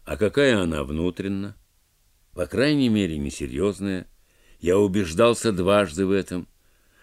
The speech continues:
Как бы ни пришлось и трижды. Когда я её пойму, не знаю. Надо ждать.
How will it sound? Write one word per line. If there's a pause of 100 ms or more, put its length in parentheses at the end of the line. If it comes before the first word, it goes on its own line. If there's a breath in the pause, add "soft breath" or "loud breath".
(140)
Как
бы
ни
пришлось
и
трижды. (500)
Когда
я
её
пойму,
не
знаю. (440)
Надо
ждать.